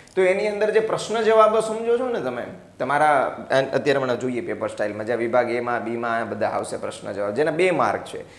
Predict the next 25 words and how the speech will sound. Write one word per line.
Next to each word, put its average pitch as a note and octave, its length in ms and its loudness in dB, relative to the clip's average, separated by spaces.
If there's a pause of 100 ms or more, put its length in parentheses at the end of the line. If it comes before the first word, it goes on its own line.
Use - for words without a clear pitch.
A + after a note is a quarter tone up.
(180)
એ D3 80 4
બધા C#3 260 6
આમાં A#2 260 2
cover F#2+ 260 -4
થાય. - 280 -14 (360)
લાંબા F3+ 320 6
પ્રશ્નો G#3+ 340 0
કેટલા G#3 300 2
હશે? G3 300 2
તો - 300 -10
કે B2 100 -4
સાત B2 320 0
પ્રશ્ન C#3+ 280 -6
હશે C#3 280 -4
અને D#3 300 -2
સાત D#3+ 800 4
ચોક E3 640 2
અઠ્યાવીસ, A#2 880 0
મતલબ C3 380 -6
કે C#3+ 140 -6
ચાર D#3+ 480 -4
માર્કવાળા B2+ 640 -2
સાત A#2+ 540 -2
પ્રશ્ન G2+ 400 -12
છે, - 320 -18